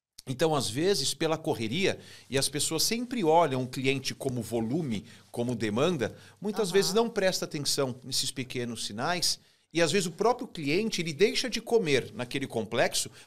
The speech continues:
Speaker 1: porque nem ele percebe,
Speaker 2: É
Speaker 1: né,
Speaker 2: verdade.
Speaker 1: o estabelecimento que está ali. Porque primeiro não é falado, a gente não olha as pessoas ali com, como um,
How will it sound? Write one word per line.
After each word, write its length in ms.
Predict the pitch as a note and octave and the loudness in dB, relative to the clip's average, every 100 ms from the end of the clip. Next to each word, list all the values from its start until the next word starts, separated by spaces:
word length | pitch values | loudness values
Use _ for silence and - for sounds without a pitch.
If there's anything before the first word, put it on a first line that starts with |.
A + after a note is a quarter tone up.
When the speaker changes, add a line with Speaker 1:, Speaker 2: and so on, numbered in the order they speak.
| - | -10
Speaker 1:
porque 200 | F3+ G#3+ | -2 2
nem 200 | A#3+ C#4 | 2 2
ele 160 | C4 | 0
percebe, 600 | C4 - - G3 A3+ B2 - - - | -2 -2 2 2 2 -4 -14 -20 -16
Speaker 2:
É 60 | |
Speaker 1:
né, 60 | G3+ | -10
Speaker 2:
verdade. 280 | G#3 D#3+ E3+ | 2 6 6
Speaker 1:
o 40 | |
estabelecimento 720 | E3+ D#3 D#3 D3 C#3+ C#3 C#3+ | 6 4 4 0 0 -2 -2
que 100 | B2+ | -4
está 200 | C3+ - | -2 2
ali. 240 | B2+ A2 - - _ _ | 2 0 -6 -16 _ _
Porque 200 | G3+ G3 | -2 0
primeiro 360 | A3+ G#3+ D3+ C3+ | 0 4 4 4
não 80 | B2+ | 0
é 80 | |
falado, 560 | B2 B2+ A2+ D#3 A3+ - _ _ _ _ | 0 0 0 -2 -4 -14 _ _ _ _
a 100 | C#3 | 0
gente 300 | C3+ F3+ - | 0 0 0
não 220 | E3+ A#3 A#3 | 0 2 2
olha 380 | F#3 D3+ G#2+ - _ _ - | 0 0 -4 -6 _ _ -4
as 160 | B2 | -4
pessoas 540 | - C3+ - D3+ B2 A#2+ | -2 -2 0 0 0 0
ali 180 | B2+ | -2
com, 260 | C3 C3+ B2 - - _ | -2 -2 -2 -6 -16 _
como 240 | B2+ C3 | -2 0
um, 520 | B2+ A#2 A2 G#2 G2 | 0 0 0 -2 -6